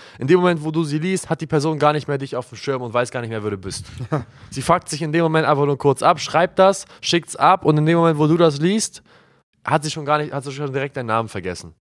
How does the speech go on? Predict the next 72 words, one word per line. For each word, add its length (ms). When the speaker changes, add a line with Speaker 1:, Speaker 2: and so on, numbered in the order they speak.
Speaker 2:
Ja, 360
es 140
gibt 220
immer 180
diese, 460
diese, 560
diese 180
Internet-Rambos 840
da 80
draußen, 360
die 80
halt 120
einfach 200
gerne 240
Hate 240
verbreiten. 520
Das 160
ist 140
nun 100
mal 160
so. 300
Speaker 1:
Oder 240
er 60
hat 140
halt 120
einfach 220
grad, 220
oder 200
die 140
Person, 240
die 80
du 80
grad 220
momentan 280
kontaktiert 360
hast, 80
hat 80
einen 80
schlechten 320
Tag, 400
hat, 100
musste 220
vielleicht 160
auf 60
der 100
Couch 200
schlafen, 340
Speaker 2:
Es 40
Speaker 1:
weil, 140
Speaker 2:
kann 160
alles 460
sein. 180
Speaker 1:
weil 100
sonst 240
wer 80
gestern 280
Stress 300
gemacht 380
hat, 220
weißt 240
du, 80
das 140
ist, 240
das 180
ist, 180
das 120
ist 140
halt 120
einfach, 180
wie 80
es 140
ist. 200